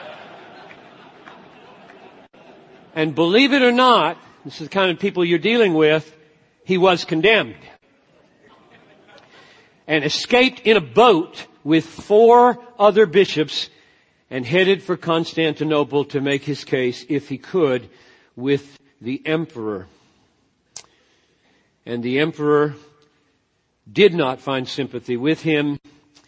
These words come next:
because they trumped up another charge, namely that he tried to starve the king's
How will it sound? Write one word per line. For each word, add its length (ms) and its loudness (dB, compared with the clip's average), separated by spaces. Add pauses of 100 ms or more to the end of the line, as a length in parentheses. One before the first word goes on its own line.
(220)
because 380 -4
they 340 -4 (240)
trumped 260 0
up 120 -2
another 280 0
charge, 460 -4
namely 260 -2
that 140 -4
he 60 -12
tried 240 -2
to 60 -14
starve 540 2 (680)
the 100 -8
king's 600 -4